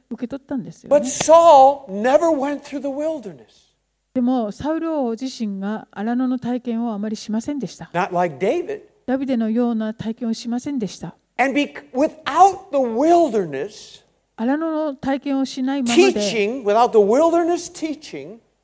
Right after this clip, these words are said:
Speaker 1: またこの荒野での教えというか、そういうものを受け取らないで、
Speaker 2: the anointing ruined Saul.
Speaker 1: えー、しまったので、サウルの油注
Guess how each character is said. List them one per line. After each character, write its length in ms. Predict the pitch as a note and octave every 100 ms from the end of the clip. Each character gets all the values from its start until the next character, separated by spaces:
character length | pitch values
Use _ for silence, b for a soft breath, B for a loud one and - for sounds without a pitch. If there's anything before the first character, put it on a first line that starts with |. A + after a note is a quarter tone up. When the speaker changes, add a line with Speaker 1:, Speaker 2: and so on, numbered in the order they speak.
| -
Speaker 1:
ま 60 | A3+
た 80 |
こ 100 | A3+
の 140 | A#3+ -
荒 260 | A#3+ C#4+
野 160 | D#4 D#4
で 140 | D#4+
の 320 | D#4 A#3+ G#3 G3
教 200 | - C4
え 60 |
と 120 | B3+ F#3
い 60 |
う 40 | F#3
か、 160 | F#3
そ 100 | -
う 40 | A3+
い 20 |
う 20 |
も 120 | A3+
の 120 | A3
を 40 | F#3
受 120 | -
け 80 | A3+
取 160 | A#3+
ら 80 | B3+
な 120 | A#3+
い 80 | F3
で、 120 | A3
Speaker 2:
the 100 | C#4+
anointing 760 | D4 C#4 C#4 D#4 E4 E4 D4 C#4+
ruined 580 | A#3+ A#3 A#3+ G3 D3+ A2+
Saul. 420 | - - G#2 F#2+ _ _ _ _ _ _ -
Speaker 1:
え 300 | G#3+ G3+ F#3+
ー、 40 |
し 240 | F#3+ - A3+
ま 80 | A3
っ 20 |
た 160 | A3+ A3+
の 140 | G3+
で、 200 | B3 G#3+
サ 260 | - B3+ D4
ウ 80 |
ル 140 | B3+ A3+
の 340 | A3 A#3 A3+ b b b _ _ _ A3+ - _ -
油 320 | G3+ A#3 A#3+
注 120 | B3